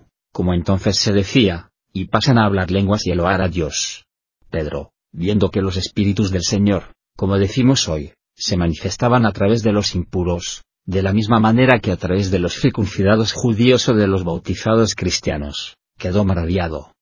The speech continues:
En el capítulo once vemos a Pedro ser llamado por los cristianos que estaban en Jerusalén,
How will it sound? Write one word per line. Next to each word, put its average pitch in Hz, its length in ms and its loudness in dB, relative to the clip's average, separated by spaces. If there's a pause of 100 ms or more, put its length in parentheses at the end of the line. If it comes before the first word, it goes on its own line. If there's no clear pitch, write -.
(400)
En 120 140 2
el 110 120 2
capítulo 110 520 0
once 131 240 2
vemos 117 320 4
a 104 100 0
Pedro 123 320 4
ser 98 200 -2
llamado 101 380 2
por 101 140 -2
los 92 140 -4
cristianos 92 520 -2
que - 100 -4
estaban 110 400 0
en 95 120 2
Jerusalén, 95 720 0